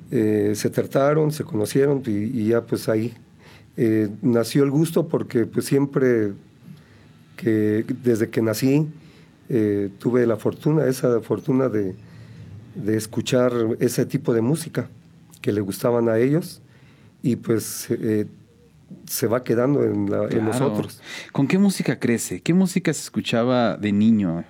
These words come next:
Speaker 2: en casa?
Speaker 1: Boleros, ¿verdad? M-, principalmente boleros. Pero también, claro, este, a mi mamá le gustaban, eh, música ranchera, música folclórica, pues, ¿no? Y a mi papá,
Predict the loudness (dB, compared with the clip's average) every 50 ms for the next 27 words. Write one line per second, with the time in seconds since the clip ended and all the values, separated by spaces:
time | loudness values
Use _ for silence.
0 | -8 -6 -4 -4 -2 -2 -4 -4 -4 -8 -12 -16 -20 -20 _ _ _ _ _ _
1 | _ _ _ -10 -4 0 2 2 4 4 4 4 4 2 0 -4 -10 -14 -12 -12
2 | -10 -6 -2 0 0 2 2 2 0 0 0 0 0 -2 -2 0 0 0 0 -2
3 | 0 0 2 2 2 2 2 0 -2 -2 0 0 0 0 0 -2 -4 -8 -12 -16
4 | -20 -20 _ _ -20 -20 -20 -20 -20 -20 -6 _ 2 4 4 4 2 2 2 2
5 | 2 4 4 4 4 4 2 2 0 0 2 2 2 2 2 2 0 0 -2 -4
6 | -6 -6 -4 -2 0 0 0 0 -2 -4 -6 -10 -14 -16 -12 -8 -4 -2 0 2
7 | 2 2 2 2 2 2 2 2 2 0 -2 -2 -2 -2 0 0 0 0 0 -2
8 | -4 -6 -10 -18 -20 -20 -20 -20 -20 -20 -20 -20 -16 -4 -2 0 2 2 2 2
9 | 2 2 2 0 0 0 2 2 2 2 0 -2 -4 -6 -4 -2 -2 -2 -2 -2
10 | 0 2 2 2 2 2 2 2 0 0 0 0 0 -2 -2 -4 -4 -10 -10 -4
11 | -2 0 0 0 0 -2 -4 -4 -4 -4 -6 -6 -2 -2 -2 -2 -2 -2 -4 -4
12 | -2 -2 -2 -2 0 -2 -4 -4 -6 -10 -18 -20 -20 -20 -20 -20 -20 -20 -20 -14
13 | -4 -2 0 2 2 2 2 2 2 2 2 0 2 2 2 2 4 2 2